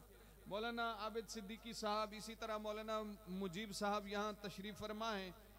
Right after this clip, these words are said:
कुछ उलमा ऐसे हैं जिनके मैं नाम नहीं जानता,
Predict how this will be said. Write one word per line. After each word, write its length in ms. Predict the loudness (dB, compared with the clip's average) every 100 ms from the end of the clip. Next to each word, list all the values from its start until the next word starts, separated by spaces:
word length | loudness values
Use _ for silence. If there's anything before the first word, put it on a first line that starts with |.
| -18
कुछ 240 | -8 -4 0
उलमा 400 | 0 0 2 0 0
ऐसे 240 | -2 0
हैं 200 | 0 0
जिनके 260 | -4 -4 -2
मैं 140 | -2 2
नाम 280 | 4 4
नहीं 180 | 2 2
जानता, 480 | 4 4 2 2